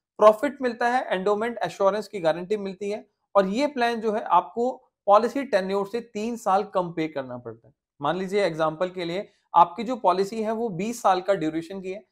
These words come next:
तो आपको तीन साल कम पे करना है, मतलब कि सेवेंटी ईयर्स तक पे करना है। ठीक है, आप को-, कोई सा भी पॉलिसी का पेमेंट उठा लीजिए, पॉलिसी टर्म उठा लीजिए, आपको पाँच, तीन साल कम ही पे करना है।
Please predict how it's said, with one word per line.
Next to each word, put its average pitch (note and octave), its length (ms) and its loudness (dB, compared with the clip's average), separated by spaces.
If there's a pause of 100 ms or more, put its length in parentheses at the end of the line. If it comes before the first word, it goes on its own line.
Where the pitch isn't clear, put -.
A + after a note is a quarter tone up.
(220)
तो A#3 60 4
आपको A3+ 280 6
तीन B3+ 360 -6
साल B3+ 220 4
कम A#3+ 320 0
पे A3+ 120 2
करना G3+ 280 -2
है, G#3+ 140 -4
मतलब F#3 300 -8
कि - 100 -12
सेवेंटी F3 720 -6 (120)
ईयर्स D#3+ 300 -2
तक F#3 160 -8
पे C#3+ 100 -6
करना A2 280 -14
है। G2+ 60 -20 (260)
ठीक G3+ 120 -8
है, B3+ 120 -8 (220)
आप - 260 2
को-, G3+ 340 4
कोई G#3+ 180 2
सा B3 140 2
भी A#3+ 140 0
पॉलिसी F#3 460 0
का A3 80 -2
पेमेंट G3 420 -6
उठा F3 160 -4
लीजिए, F3+ 320 -4
पॉलिसी A3 600 -2
टर्म A#3+ 240 2
उठा A#3 220 2
लीजिए, G3+ 320 0
आपको A3 420 0
पाँच, E3 460 -2
तीन G3+ 280 -6
साल G#3 220 2
कम D#3+ 240 -2
ही E3 80 -4
पे C#3+ 180 -6
करना A#2 260 -16
है। - 80 -20